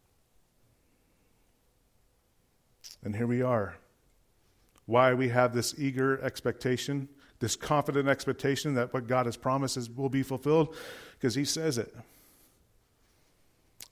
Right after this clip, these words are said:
And the one seated on the throne, who's the one seated on the throne? Our Lord and Savior,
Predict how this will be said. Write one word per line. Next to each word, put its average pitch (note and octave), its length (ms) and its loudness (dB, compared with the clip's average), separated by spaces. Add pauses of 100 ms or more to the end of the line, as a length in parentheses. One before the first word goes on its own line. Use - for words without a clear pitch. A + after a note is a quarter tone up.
(420)
And A#2+ 160 -4
the C3 80 2
one C#3+ 220 4
seated E3+ 420 2
on E3+ 120 2
the D#3 100 4
throne, C3+ 400 0
who's C3+ 180 -2
the D3+ 80 -2
one D3 160 0
seated C3+ 300 -6
on C#3+ 160 -4
the B2+ 80 -6
throne? G2 420 -12 (800)
Our A2 100 -14
Lord A#2 240 -10
and A#2 100 -8
Savior, F#2+ 460 -12